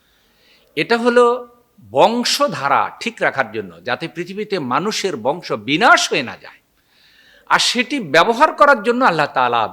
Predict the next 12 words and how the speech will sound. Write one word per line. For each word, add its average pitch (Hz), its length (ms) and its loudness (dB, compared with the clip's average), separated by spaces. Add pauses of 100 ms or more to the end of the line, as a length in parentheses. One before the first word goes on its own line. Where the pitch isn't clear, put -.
(140)
বিবাহ 185 380 2
পদ্ধতি 127 480 -6
দিয়েছেন, 104 380 -10
হালাল 165 520 4
পদ্ধতি 139 340 -6
দিয়েছেন। 92 480 -14 (1400)
আমাদের 269 420 2
দেশে 254 400 -2
আমাদেরও 208 420 0
কিছু 262 280 -4
দুর্বলতা 180 540 0
আছে। 107 320 -8